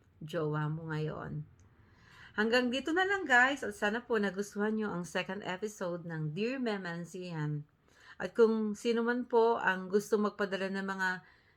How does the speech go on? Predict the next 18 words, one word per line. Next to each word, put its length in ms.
sulat 480
ng 160
kanilang 560
buhay, 560
kwento 240
ng 160
kanilang 400
buhay, 480
masaya 400
man, 480
o 80
nakakalungkot, 960
o 80
nakakatakot, 1120
ay 160
ipadala 400
po 160
sa 320